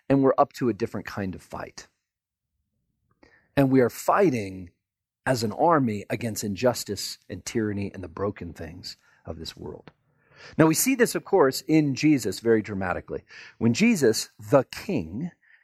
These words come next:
comes and steps among the evil darkness of this world, a, a, a rebel territory,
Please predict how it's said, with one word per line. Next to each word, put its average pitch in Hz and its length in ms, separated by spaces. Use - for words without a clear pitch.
comes 185 480
and 127 140
steps - 760
among 127 680
the 117 180
evil 139 340
darkness 110 540
of 87 140
this 87 220
world, - 360
a, 87 80
a, 87 240
a 104 60
rebel 117 480
territory, 95 920